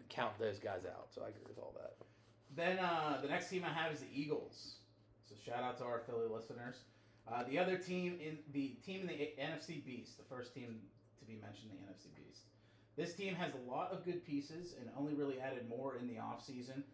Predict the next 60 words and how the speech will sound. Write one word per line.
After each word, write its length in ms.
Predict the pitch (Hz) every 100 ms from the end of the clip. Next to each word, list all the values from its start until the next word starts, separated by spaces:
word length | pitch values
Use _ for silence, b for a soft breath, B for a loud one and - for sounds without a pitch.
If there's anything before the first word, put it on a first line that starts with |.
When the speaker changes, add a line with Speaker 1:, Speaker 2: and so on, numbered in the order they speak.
| - -
Speaker 2:
with 140 | 151
the 120 | 143
acquisition 500 | 127 - 113 117 123
of 60 | 117 -
A 160 | 123 123
J 160 | 120 113
Brown 220 | 113 120 113
on 120 | 113
the 60 | 107
receiving 420 | - 143 139 135
end 160 | 135 135 B B -
this 160 | 147 -
team 200 | 147 131
is 80 | 120
giving 260 | 131 123
quarterback 440 | 123 123 123 113 113
Jalen 320 | 113 120 113 123
Hurts 140 | 117
a 160 | 113 110
lot 180 | 113 120
of 80 | 123
opportunities 480 | 117 - - 117 107 -
to 120 | 131
succeed. 520 | - 110 - 117 131 - b b b b 185
Personally, 360 | 180 190 214
I 80 | 151
think 180 | 165 143
Jalen 300 | 139 143 139 - -
Hurts 280 | 143 143 -
is 160 | 143 -
good 200 | 123 139
enough 260 | 143 143
to 60 | 117 123
take 160 | 135 -
this, 320 | 127 - - -
uh, 160 | 123 113
next 220 | 123 -
step 240 | - 123 -
this 180 | 135 143
year 160 | 135
and 80 | 113
win 140 | 113 120
the 80 |
division. 420 | 117 113 117 147 151 B B B
This 120 | 123 -
defense 480 | 127 135 151 135 -
is 80 |
still 240 | - 143 139
serviceable, 720 | 139 127 131 - 143 151 147
and 100 | 131
as 80 | 110
long 260 | 117 127 123
as 60 | 113
running 220 | 120 120
back 220 | 117 110
Miles 280 | 113 120 123
Sanders 360 | 127 123 117 -
can 100 | 104
stay 260 | - 113 110
healthy, 460 | 135 - 160 151